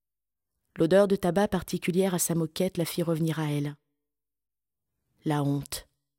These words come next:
succéda au feu d'artifice intense. Elle redevenait Laura. La prise de conscience fut terrible. «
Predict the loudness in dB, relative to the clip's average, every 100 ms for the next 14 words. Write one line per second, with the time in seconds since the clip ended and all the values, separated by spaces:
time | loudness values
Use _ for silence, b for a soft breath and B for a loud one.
0 | _ -10 -6 -2 0 0 -2 -4 -4 -4
1 | -4 -6 -10 -8 -4 -4 -4 -6 -8 -8
2 | -8 -10 -14 _ _ _ _ _ _ _
3 | _ _ _ _ _ _ -8 -4 0 2
4 | 2 2 2 0 -4 -8 _ _ _ _
5 | _ _ _ _ _ _ _ _ _ _
6 | _ _ _ _ _ _ -4 -4 -4 -4
7 | -2 -4 -4 -2 -2 -2 -6 -8 -10 -6
8 | -6 -6 -8